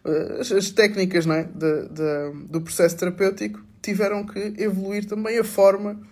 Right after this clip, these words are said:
como estavam a evoluir, tiveram que ir por outros caminhos para se poder adaptar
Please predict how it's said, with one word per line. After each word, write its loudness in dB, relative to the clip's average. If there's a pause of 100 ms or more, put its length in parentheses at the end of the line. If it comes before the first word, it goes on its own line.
(220)
como -2
estavam 2
a 0
evoluir, -2
tiveram -2
que -6
ir -4
por -2
outros -2
caminhos -2 (400)
para -2
se -6
poder 0
adaptar 2